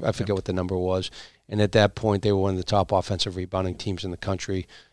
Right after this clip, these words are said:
Speaker 1: I think we, it was, um, we might have held them without an offensive rebound in, in the second half or, or whatever it was. But, um, but I, I, I just thought we, we did a good job rebounding. We defended.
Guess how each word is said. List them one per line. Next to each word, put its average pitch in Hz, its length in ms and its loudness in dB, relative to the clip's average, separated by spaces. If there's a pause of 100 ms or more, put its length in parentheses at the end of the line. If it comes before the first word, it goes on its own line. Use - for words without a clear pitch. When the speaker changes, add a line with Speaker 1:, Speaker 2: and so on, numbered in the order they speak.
(140)
Speaker 1:
I 82 40 -20
think - 200 -6
we, 101 220 4
it - 120 -6
was, 92 460 -8
um, 95 440 -2 (480)
we 107 80 -18
might 120 200 8
have 90 80 8
held 107 140 10
them 95 100 4
without 101 320 8
an 95 100 6
offensive 98 460 0
rebound 95 520 0
in, 92 300 -6
in 98 140 -4
the 87 60 -4
second 95 340 2
half 90 360 -4
or, 92 280 -10 (180)
or 92 160 -18
whatever 92 300 -4
it 95 80 -4
was. 92 300 -4
But, 98 260 -6 (440)
um, 95 480 0 (800)
but 123 220 6
I, 123 240 6
I, 135 220 6
I 160 40 8
just 147 280 8
thought 113 240 8
we, 110 280 4
we 107 120 -4
did 120 160 2
a 135 40 4
good 113 160 4
job 107 280 6
rebounding. 117 580 6 (400)
We 110 100 -4
defended. 110 680 4